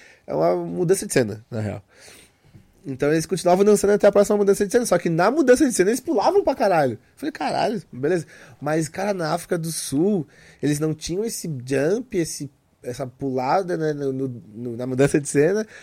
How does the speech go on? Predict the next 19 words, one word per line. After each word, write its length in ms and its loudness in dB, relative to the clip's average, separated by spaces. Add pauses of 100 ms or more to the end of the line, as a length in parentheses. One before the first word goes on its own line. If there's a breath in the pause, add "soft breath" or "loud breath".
(160 loud breath)
mas 160 0
eles 200 2
continuavam 520 -4
dançando 640 -4
muito 1200 6
até 220 6
a 80 8
próxima 460 2
mudança, 440 0
tá 140 -6
ligado? 300 0 (400 loud breath)
E 80 4
assim, 240 0
ó, 180 2
a 100 -4
minha 220 -4
música, 460 -4
sei 160 -4
lá, 160 0